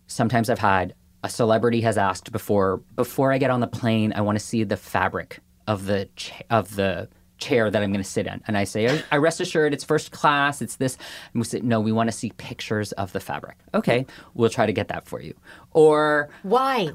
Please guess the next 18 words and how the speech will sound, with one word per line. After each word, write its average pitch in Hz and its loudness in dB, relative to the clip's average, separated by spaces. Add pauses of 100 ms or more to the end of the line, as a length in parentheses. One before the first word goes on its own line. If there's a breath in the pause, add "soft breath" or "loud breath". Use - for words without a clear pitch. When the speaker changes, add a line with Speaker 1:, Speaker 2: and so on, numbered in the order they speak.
Speaker 2:
Why? 220 0
Speaker 1:
<laughs> - -18
Speaker 2:
Is 233 4
there 254 0
ever 269 0
any 294 -2
reason, 240 -2
or 214 -2
is 214 -4
it 202 -4 (560)
Speaker 1:
I 139 4
have 147 0
no 165 2
idea 165 2
what 147 2
the 139 2
reason 123 2
is. 127 2